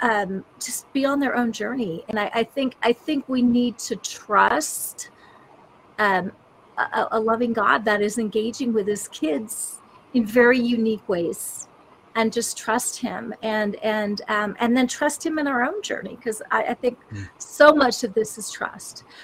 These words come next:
Speaker 1: I can release if I can,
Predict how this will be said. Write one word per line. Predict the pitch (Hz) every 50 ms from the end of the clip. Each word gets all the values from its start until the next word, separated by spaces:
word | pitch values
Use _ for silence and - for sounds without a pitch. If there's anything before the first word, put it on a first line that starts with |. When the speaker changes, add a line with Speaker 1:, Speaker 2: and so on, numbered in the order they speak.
| - - -
Speaker 1:
I | 247 262
can | 254 - 294 262 233
release | 220 220 214 214 202 202 208 254 285 285 233 202 220 - - - - - - - - - - - - - - _ _ - - -
if | 220 - -
I | 208 208
can, | 202 - 214 196 190